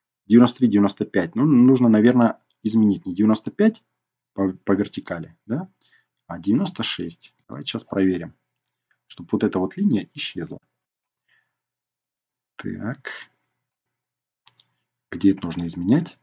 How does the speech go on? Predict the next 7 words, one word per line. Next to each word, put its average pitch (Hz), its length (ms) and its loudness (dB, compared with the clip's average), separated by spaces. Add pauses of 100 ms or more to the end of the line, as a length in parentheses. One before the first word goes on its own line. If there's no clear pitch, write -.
(100)
Вот 127 200 -8
здесь, 85 400 -10 (420)
в - 100 -20
кваде. 95 440 0 (920)
Ещё 123 240 2
раз. 87 260 -4 (500)
Квад — 170 400 2